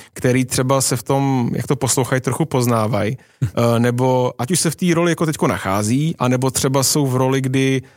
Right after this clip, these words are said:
Speaker 1: to pozorujou, nesouhlasí s tím v té firmě a chtěli by to jako změnit. Víš, jako co je podle tebe ten optimální stav, jako pojďme odklonit tady to jako někam jinam?
Speaker 2: Optimální stav, ono pro člověka, který teprve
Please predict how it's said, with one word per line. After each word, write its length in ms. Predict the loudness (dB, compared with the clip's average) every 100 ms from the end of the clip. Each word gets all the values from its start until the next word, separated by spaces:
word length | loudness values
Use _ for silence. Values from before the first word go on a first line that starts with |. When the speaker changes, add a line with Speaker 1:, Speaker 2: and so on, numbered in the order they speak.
| -4
Speaker 1:
to 120 | -4
pozorujou, 580 | 0 0 2 2 2 2
nesouhlasí 460 | 0 0 0 -2
s 40 | -2
tím 120 | -2
v 40 |
té 100 | -2
firmě 380 | -2 0 0 0
a 80 | -2
chtěli 220 | -2 -2
by 80 | 0
to 80 | -2
jako 160 | -2
změnit. 380 | 0 2 0 -2 -10 -20 -6
Víš, 120 | -2
jako 180 | 0 0
co 180 | 0 0
je 80 | 0
podle 200 | 0 0
tebe 80 |
ten 120 | -2 -2
optimální 440 | 0 2 2 0
stav, 220 | -2 -2
jako 300 | 0 0 -2 -4 _
pojďme 220 | -2 0
odklonit 440 | 0 -2 0 0 -2 _
tady 280 | 0 0 0
to 280 | 0 0 0
jako 180 | -2 -2
někam 320 | 0 0 0
jinam? 340 | 0 -2 -4 -8 _ _ _ _
Speaker 2:
Optimální 480 | -8 -2 0 2 0
stav, 320 | 0 -2 -2 -6 _ _ -2
ono 180 | 0 0
pro 180 | 0 -2 -4 _
člověka, 360 | -4 -2 0 -2
který 220 | -2 -2
teprve 320 | 0 0 0